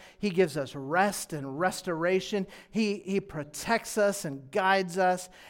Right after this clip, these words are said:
But then in verse four, this psalm takes a shocking turn. "Even though I walk through the valley of the shadow of death, I fear no evil. You are with me.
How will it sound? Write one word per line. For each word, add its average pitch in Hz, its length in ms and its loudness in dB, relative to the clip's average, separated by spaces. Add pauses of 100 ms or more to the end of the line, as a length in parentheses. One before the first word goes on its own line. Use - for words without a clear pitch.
(200)
But 165 160 -2
then 320 240 0
in 285 160 2
verse 233 260 0
four, 254 320 4
this 208 240 4
psalm 226 300 2
takes 190 320 -2
a 160 80 -2
shocking 202 800 -4
turn. 175 500 0 (420)
"Even 294 420 6
though 240 240 10
I 220 180 12
walk 240 400 10
through 226 180 2
the 202 100 6
valley 226 500 10
of 185 100 4
the 190 80 4
shadow 214 400 8
of 185 160 2
death, 214 280 6
I 190 120 6
fear 214 260 6
no 202 260 6
evil. 208 280 6
You 208 220 4
are 190 140 10
with 220 280 0
me. 202 220 2